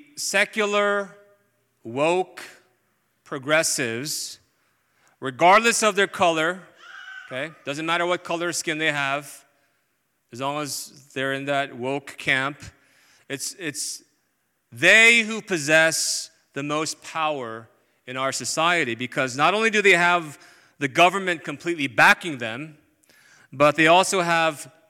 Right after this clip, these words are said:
powerful corporate America backing them now as well.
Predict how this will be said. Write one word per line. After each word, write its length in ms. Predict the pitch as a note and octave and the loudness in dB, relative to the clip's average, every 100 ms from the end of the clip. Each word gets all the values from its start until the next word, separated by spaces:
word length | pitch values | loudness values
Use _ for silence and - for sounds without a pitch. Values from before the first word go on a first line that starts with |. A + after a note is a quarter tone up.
| _ - | _ -8
powerful 680 | - F3 F3+ F#3 - F3+ | 0 2 2 -2 -4 -6
corporate 480 | E3+ - F3 E3 E3 | -6 -6 -6 -6 -6
America 500 | C3+ C#3 D#3+ D#3 B2+ | -4 -4 -4 -8 -12
backing 440 | A2+ A#2+ B2 B2 A#2 | -8 -6 -8 -12 -12
them 140 | A2+ | -10
now 200 | A2+ A2 | -8 -8
as 140 | A2+ | -8
well. 440 | A#2+ D3 C3 G#2 | 2 4 4 0